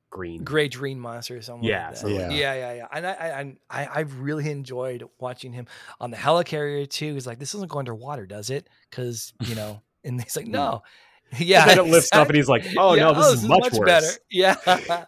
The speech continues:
Speaker 2: <laughs> Yeah. So, you know, no, I, and, and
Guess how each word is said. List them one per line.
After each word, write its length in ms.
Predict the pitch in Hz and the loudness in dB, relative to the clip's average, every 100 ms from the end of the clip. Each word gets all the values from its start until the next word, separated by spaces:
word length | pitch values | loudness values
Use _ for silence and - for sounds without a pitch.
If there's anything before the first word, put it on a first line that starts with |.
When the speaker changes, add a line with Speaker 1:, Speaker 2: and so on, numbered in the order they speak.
| _ | _
Speaker 2:
<laughs> 520 | - 170 170 156 - | -20 -20 -18 -18 -10
Yeah. 380 | 127 139 123 113 _ | -4 -2 -4 -10 _
So, 300 | - 180 170 | -6 -2 -2
you 160 | 175 175 | -4 -10
know, 160 | 156 | -10
no, 220 | 156 175 | -10 -10
I, 360 | 143 131 147 139 135 | -8 -6 -6 -8 -12
and, 240 | 135 123 _ - | -14 -16 _ -14
and 180 | 160 | -12